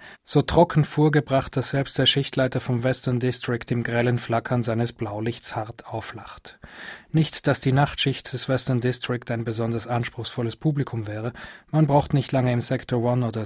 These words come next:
Two Streife zu fahren, um einen ziemlich kranken Humor zu entwickeln. "Kennt ihn jemand?", fragt Landsman. "Hat noch wer mit ihm gesprochen?" "Scheiße, nein", sagt ein Uniformierter. "Da war schon zehn sieben, als wir hier angekommen sind." Zehn sieben,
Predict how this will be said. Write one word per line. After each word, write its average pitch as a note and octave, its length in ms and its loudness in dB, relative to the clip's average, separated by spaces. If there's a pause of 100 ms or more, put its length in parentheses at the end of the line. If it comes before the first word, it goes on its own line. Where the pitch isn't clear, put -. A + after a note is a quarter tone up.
(100)
Two C3+ 300 0
Streife B2+ 460 -2
zu - 140 -6
fahren, A#2+ 340 0
um A2+ 120 0
einen A2 220 -2
ziemlich A#2+ 460 -4
kranken A2 600 -6
Humor G#2 360 -2
zu A2+ 200 -10
entwickeln. G#2+ 540 -10 (840)
"Kennt F3+ 200 4
ihn C#3 120 4
jemand?", G#2+ 400 -4
fragt A#2 260 -8
Landsman. G#2+ 440 -8 (160)
"Hat B2 180 -4
noch B2+ 180 0
wer B2 120 0
mit B2 180 -2
ihm B2 100 -2
gesprochen?" A#2 580 -6
"Scheiße, - 640 -8
nein", B2 280 0
sagt G#2+ 280 -8
ein A2+ 100 -4
Uniformierter. A2 800 -6 (480)
"Da D3+ 160 6
war D3+ 140 10
schon C#3+ 180 6
zehn C#3 240 4
sieben, D#3+ 340 6
als C#3 200 0
wir C3+ 100 2
hier C3 220 2
angekommen A#2 560 -2
sind." - 360 -14 (640)
Zehn C#3+ 340 2
sieben, A#2+ 480 -4